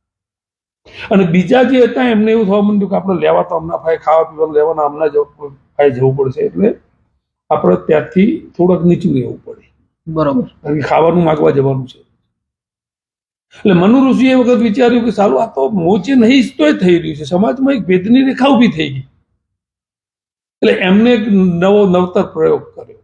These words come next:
Speaker 1: અને એક અલગ ઘર બનાવ્યું અને એમ કીધું કે આ ભગવાનનું ઘર છે.
Speaker 2: બરોબર.
Speaker 1: તમારા પાસે જે બી પાક છે, જે બી તમે,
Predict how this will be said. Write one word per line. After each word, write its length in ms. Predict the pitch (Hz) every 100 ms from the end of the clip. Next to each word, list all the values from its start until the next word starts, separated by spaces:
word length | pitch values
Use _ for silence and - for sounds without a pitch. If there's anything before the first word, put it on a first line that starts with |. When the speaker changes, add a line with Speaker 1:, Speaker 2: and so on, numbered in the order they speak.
| _ -
Speaker 1:
અને 140 | 185
એક 320 | 208 208 208 - 151 135 135 - - -
અલગ 300 | 190 226 147
ઘર 260 | 175 190
બનાવ્યું 360 | 170 156 139 113 - _ _ _ _ _ _ _ _
અને 160 | 175 196
એમ 180 | 220 196
કીધું 200 | 214 226
કે 60 |
આ 140 | 220 165
ભગવાનનું 580 | 156 170 185 190 185
ઘર 240 | 135 131 113
છે. 180 | - _ _ _ _ _ _ _ _ _ _ _ _ _ _ _ _ _ -
Speaker 2:
બરોબર. 340 | 156 151 285 - _ - - -
Speaker 1:
તમારા 340 | 208 240 254
પાસે 200 | 208 240
જે 220 | 175 196
બી 140 | 208 233
પાક 380 | 220 190 190
છે, 240 | 196 233 226
જે 220 | - 175
બી 140 | 180
તમે, 320 | 202 190 190